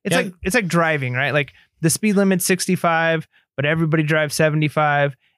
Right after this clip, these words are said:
Speaker 1: And sure, somebody's gonna get pulled over for that, but ninety-nine percent of the time, nobody does, right? And I've seen, I've seen people doing that with cops on the road, and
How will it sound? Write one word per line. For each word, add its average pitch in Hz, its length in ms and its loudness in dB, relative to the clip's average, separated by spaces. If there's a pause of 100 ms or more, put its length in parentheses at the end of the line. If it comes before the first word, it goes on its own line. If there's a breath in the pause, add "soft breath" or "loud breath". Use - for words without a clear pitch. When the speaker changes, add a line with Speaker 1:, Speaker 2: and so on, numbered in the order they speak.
(120)
Speaker 1:
And 139 380 0
sure, 196 260 2
somebody's 175 540 2
gonna 170 180 2
get 160 220 -2
pulled 170 180 2
over 165 240 2
for 175 160 -2
that, 170 400 0
but 143 320 0 (720)
ninety-nine 151 800 2
percent 160 240 0
of 151 40 -2
the - 60 -4
time, 156 460 0
nobody 135 320 2
does, 123 340 -6
right? 151 160 0
And 170 140 2
I've 175 180 -2
seen, 190 160 -2
I've 151 100 0
seen 156 320 0 (380)
people 165 200 0
doing 160 260 2
that 165 160 0
with 151 100 -2
cops 214 260 -4
on 135 120 2
the 127 80 2
road, 120 280 -4 (380 soft breath)
and 139 460 -2